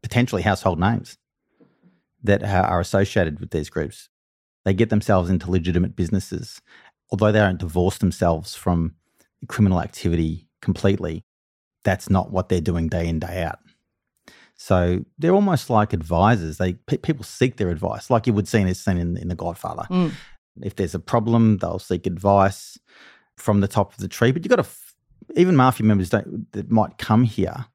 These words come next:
Speaker 1: from other countries don't necessarily know what the top of the tree is. They have to find out. So you'll find that they're generally, if you're near the top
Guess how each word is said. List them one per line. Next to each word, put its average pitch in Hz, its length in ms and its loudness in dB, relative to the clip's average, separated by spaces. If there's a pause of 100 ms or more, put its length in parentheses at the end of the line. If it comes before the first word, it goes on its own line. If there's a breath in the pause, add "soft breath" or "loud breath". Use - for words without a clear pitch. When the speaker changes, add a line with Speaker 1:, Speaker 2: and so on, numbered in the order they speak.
(140)
Speaker 1:
from - 180 -8
other 98 160 -2
countries 98 440 -2
don't 139 260 0
necessarily 92 540 -2
know 90 240 0
what 90 180 -4
the - 60 -14
top - 200 -4
of - 40 -20
the 98 80 -14
tree 110 200 -6
is. 101 240 -4
They 101 100 -2
have 117 140 0
to - 60 -18
find 85 240 -4
out. 87 300 -6 (460)
So - 160 2
you'll 110 280 4
find 165 400 2
that - 100 -8
they're 95 340 0 (240)
generally, 90 680 2 (460 soft breath)
if - 180 -4
you're 95 120 4
near 120 240 6
the 92 80 -4
top - 360 -2